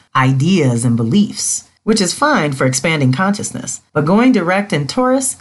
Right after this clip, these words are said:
suggests that that evolution in consciousness should lead to a higher level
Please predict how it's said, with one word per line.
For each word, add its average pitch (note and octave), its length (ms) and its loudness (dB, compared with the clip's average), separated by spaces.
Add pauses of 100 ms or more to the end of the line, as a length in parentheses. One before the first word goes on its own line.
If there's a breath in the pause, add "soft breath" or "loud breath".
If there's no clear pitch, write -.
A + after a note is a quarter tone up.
(200 soft breath)
suggests D#3+ 580 -2
that C3+ 220 -2
that D#3 340 -2
evolution E3 600 0
in C3+ 140 2
consciousness C#3 640 -2
should B3 380 2
lead C3 380 0
to B2+ 160 0
a A#2+ 40 0
higher C#3+ 400 0
level B2+ 480 -2